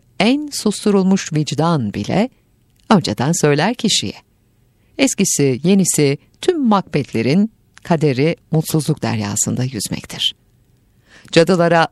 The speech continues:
bir şey olmaz. Kötülük emreden nefstir onlar ve dolayısıyla dışarıda değil,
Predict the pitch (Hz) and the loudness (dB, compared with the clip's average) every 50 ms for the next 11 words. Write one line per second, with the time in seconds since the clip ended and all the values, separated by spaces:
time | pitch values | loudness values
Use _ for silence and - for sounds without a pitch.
0 | _ 170 151 226 262 - - 226 214 196 180 175 175 180 151 123 - - - - | _ -2 0 0 0 2 2 2 2 4 4 2 2 2 0 -2 -4 -6 -8 -10
1 | _ _ _ _ _ _ _ _ - _ - 247 - 285 277 349 - 302 285 262 | _ _ _ _ _ _ _ _ -4 _ 0 2 2 2 0 2 2 2 2 4
2 | 247 247 220 226 226 226 214 175 127 131 151 208 294 294 - - - - - 143 | 4 4 4 4 4 4 4 2 2 0 0 0 0 -2 -4 -6 -6 -4 -4 -4
3 | - - - - 104 110 107 104 104 - 156 226 269 - - - - - _ 185 | -4 -4 -6 -4 -2 -2 -2 -2 -2 0 0 0 0 -2 -8 -14 -20 -4 _ 0
4 | 185 180 175 180 180 180 175 - - 220 202 170 170 165 - _ - 175 - 185 | 2 2 2 0 0 -2 -2 0 0 0 2 2 2 0 0 _ -4 -2 0 0
5 | 165 160 156 120 107 107 104 - 117 123 170 196 196 180 190 226 254 | 0 0 0 -2 -2 -6 -8 -6 -4 -2 0 2 2 2 0 0 -2